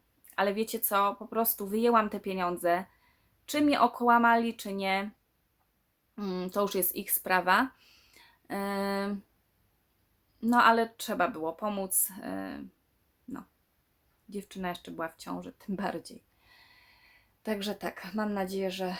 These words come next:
u nich tam wszystko w porządku. Także no, różne takie rzeczy się dzieją na świecie. <laughs> Niesamowite. W ogóle wiele takich historii się przydarzyło mi właśnie w Polsce, ale to po prostu innym razem wam opowiem.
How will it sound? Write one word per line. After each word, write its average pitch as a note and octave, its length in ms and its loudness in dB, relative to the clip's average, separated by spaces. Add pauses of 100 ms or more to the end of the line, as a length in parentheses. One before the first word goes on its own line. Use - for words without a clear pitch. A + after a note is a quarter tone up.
(140)
u F#3+ 120 -6
nich F#3 180 -6
tam F3+ 140 -10
wszystko - 560 -10
w - 80 -20
porządku. - 680 -10 (640)
Także G3 320 -2
no, G3 140 0
różne G#3+ 280 2
takie F#3+ 240 -4
rzeczy F3+ 240 -8
się F3 160 -12
dzieją F3+ 260 -4
na F3+ 160 -6
świecie. F#3+ 480 -8 (360)
<laughs> - 400 -20
Niesamowite. G3 800 0 (760)
W G#3+ 80 4
ogóle C4+ 320 10
wiele B3 240 6
takich G3 280 0
historii G3+ 680 -2 (1000)
się - 160 -6
przydarzyło F3+ 560 0
mi F#3 220 0 (540)
właśnie F3+ 340 -2
w - 80 -16
Polsce, F3+ 600 0
ale G3 260 2
to G3 160 -8
po F3+ 100 -10
prostu - 340 -10
innym F3+ 300 -2
razem D#3 340 -2
wam D3 160 -6
opowiem. - 520 -10